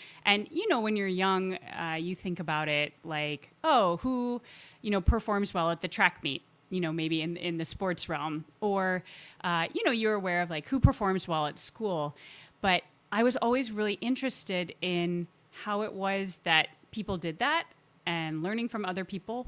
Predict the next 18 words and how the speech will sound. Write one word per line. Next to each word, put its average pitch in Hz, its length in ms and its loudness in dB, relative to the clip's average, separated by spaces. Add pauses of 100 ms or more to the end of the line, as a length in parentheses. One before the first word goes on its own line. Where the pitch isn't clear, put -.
(120)
watching 170 380 -2
other 156 160 -4
people. 165 360 -6 (560)
But 208 300 0 (360)
also, 226 580 0
I 220 80 -2
was 208 140 0
really 214 260 0 (120)
interested 220 380 -4
in 185 140 -2
using 196 340 -2
myself 185 800 -2 (120)
as, 175 640 0
like, 170 380 -6
the, 185 300 -4
the 190 100 -4
test 269 400 0
subject - 720 0